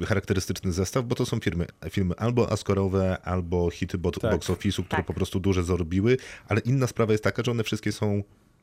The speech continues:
Speaker 1: no wszystko to jest dobre kino.
Speaker 2: Dobre.
Speaker 1: Można dyskutować oczywiście, czy Joker jest taki świetny, ale no generalnie jest to dobre kino.
Speaker 2: Albo czy Nietykalni.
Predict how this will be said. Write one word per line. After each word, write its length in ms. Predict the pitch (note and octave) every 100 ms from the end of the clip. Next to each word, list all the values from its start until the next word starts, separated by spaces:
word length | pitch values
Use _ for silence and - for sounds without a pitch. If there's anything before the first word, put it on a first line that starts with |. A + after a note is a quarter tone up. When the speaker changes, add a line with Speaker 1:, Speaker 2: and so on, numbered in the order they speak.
| _ -
Speaker 1:
no 100 | A#2+
wszystko 260 | - - -
to 80 |
jest 120 | B2 B2+
dobre 200 | B2 -
kino. 260 | C#3 C#3+
Speaker 2:
Dobre. 340 | G#3 C3 G2 D#2
Speaker 1:
Można 280 | F#2 A2 G#2+
dyskutować 480 | D#2+ - F2 D2+ D2
oczywiście, 420 | D2 D2+ - D2+
czy 300 | - D2 C#2+ - - -
Joker 360 | D#2 E2+ D2
jest 140 | C#2+ -
taki 180 | - F2+
świetny, 600 | - D2+ - E2 G2+ A2
ale 600 | A2+ F#2+ G2 G#2 G#2+ G#2+
no 80 | A2
generalnie 360 | A2 F#2+ F#2 F#2
jest 120 | F2
to 60 | F2
dobre 240 | D2+ C#2+
kino. 240 | - C3 -
Speaker 2:
Albo 220 | A2+ A2
czy 140 | -
Nietykalni. 640 | A#2 G#2 A2+ G2+ F2+ E2+